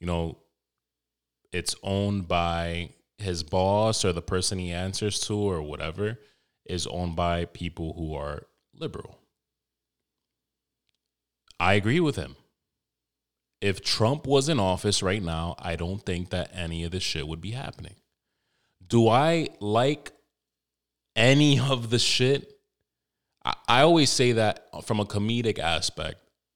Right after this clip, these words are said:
Trump was hilarious. He was fucking funny.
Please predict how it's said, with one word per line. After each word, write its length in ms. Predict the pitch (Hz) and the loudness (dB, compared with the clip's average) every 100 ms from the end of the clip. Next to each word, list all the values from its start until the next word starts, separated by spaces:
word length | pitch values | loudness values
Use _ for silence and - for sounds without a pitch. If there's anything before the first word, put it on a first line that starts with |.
| _ _ _ _ | _ _ _ _
Trump 300 | - 98 90 | -4 -2 -2
was 100 | 90 | -6
hilarious. 800 | 90 82 73 - - - - - _ _ _ _ _ - | -8 -8 -8 -8 -14 -14 -14 -14 _ _ _ _ _ -10
He 120 | 90 | -4
was 200 | 87 - | -2 -4
fucking 420 | - 98 - 92 | -2 -2 -2 -12
funny. 380 | - 80 71 | -10 -12 -12